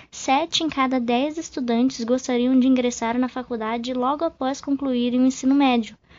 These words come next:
No entanto, setenta e seis por cento deles afirmam que adiariam a entrada na faculdade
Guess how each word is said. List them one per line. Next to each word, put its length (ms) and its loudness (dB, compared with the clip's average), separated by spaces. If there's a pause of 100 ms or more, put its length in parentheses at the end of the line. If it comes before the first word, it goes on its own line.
(140)
No 80 4
entanto, 540 2 (180)
setenta 460 -6
e 40 -2
seis 220 -6
por 140 -6
cento 320 0
deles 380 0
afirmam 440 2
que 120 -4
adiariam 840 0
a 80 0
entrada 400 -4
na 140 -4
faculdade 680 -2